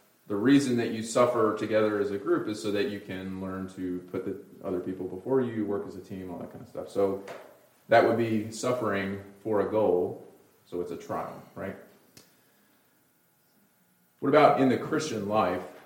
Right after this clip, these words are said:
Um, how can suffering be testing or, or trying, be, be a trial?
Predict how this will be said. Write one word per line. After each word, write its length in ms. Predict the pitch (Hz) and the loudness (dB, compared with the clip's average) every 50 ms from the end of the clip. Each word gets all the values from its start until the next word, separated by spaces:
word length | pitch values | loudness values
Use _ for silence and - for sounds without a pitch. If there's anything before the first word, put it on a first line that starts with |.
| - - - _ - - | -20 -20 -20 _ -14 -10
Um, 420 | 104 101 98 98 95 95 92 - - - - - _ _ _ _ _ _ _ _ _ _ _ _ _ _ _ _ - _ _ | -6 -4 -2 -2 -2 -4 -6 -10 -12 -16 -20 -20 _ _ _ _ _ _ _ _ _ _ _ _ _ _ _ _ -20 _ _
how 100 | 131 127 | -4 -4
can 220 | 123 - 120 107 | -2 -2 -2 -2
suffering 540 | 107 - - 120 110 - 110 107 101 101 98 | -2 0 0 0 0 0 0 -2 -2 -4 -4
be 340 | 95 98 98 98 95 87 - - - - - - _ _ | -4 -4 -2 -2 -4 -6 -8 -12 -20 -20 -20 -20 _ _
testing 560 | - - - 85 - - 110 104 101 98 95 | -6 -4 -4 -4 -4 -4 -6 -6 -6 -6 -8
or, 360 | 92 90 87 87 87 85 87 - - | -8 -8 -6 -6 -6 -6 -8 -10 -10
or 180 | 90 87 82 - - - - - | -10 -10 -10 -10 -14 -20 -20 -20
trying, 640 | - - 113 104 98 95 95 92 92 92 90 90 90 - - - | -14 -10 -8 -6 -6 -6 -8 -8 -10 -10 -10 -12 -14 -16 -14 -14
be, 100 | 98 - | -12 -12
be 200 | - - 95 90 | -10 -8 -6 -6
a 40 | 87 | -6
trial? 540 | - - - 90 87 85 82 82 82 80 | -8 -10 -8 -8 -6 -6 -6 -8 -10 -12